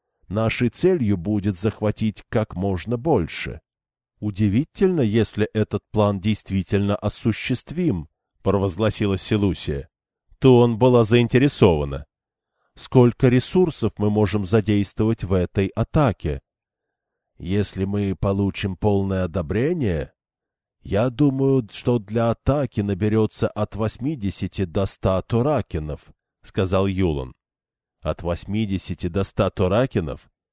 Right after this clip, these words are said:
То есть около трёхсот солдат в полном снаряжении, и ещё остаётся место для захваченных Мараддамани.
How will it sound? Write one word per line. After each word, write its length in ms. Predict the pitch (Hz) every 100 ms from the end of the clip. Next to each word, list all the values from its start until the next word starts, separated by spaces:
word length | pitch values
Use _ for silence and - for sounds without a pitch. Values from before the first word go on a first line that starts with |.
| _ _ _ -
То 120 | 107
есть 220 | 113 - -
около 340 | 120 127 120
трёхсот 540 | - 123 117 - 127
солдат 480 | - 127 123 127 120
в 80 | -
полном 360 | 127 120 120 117
снаряжении, 920 | - 127 147 135 143 104 87 82 73 _ _ _ _ _
и 80 | -
ещё 320 | 95 - 117
остаётся 540 | 110 - 110 107 - 104
место 380 | 113 120 -
для 180 | 87 95
захваченных 720 | 87 104 107 107 98 104 104
Мараддамани. 880 | 104 110 120 120 117 95 73 71 65